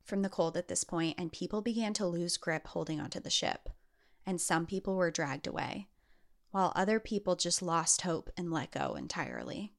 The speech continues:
News got to Seattle that afternoon of their crash, and the Pacific Steamship Company launched a rescue operation, and that's the company that owns the ship. They decided that they would use their company ship named the Queen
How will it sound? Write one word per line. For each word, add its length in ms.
News 400
got 220
to 100
Seattle 720
that 220
afternoon 560
of 100
their 120
crash, 520
and 100
the 60
Pacific 460
Steamship 600
Company 440
launched 460
a 100
rescue 420
operation, 760
and 160
that's 200
the 80
company 380
that 200
owns 300
the 100
ship. 260
They 200
decided 520
that 160
they 120
would 160
use 260
their 140
company 460
ship 360
named 340
the 60
Queen 600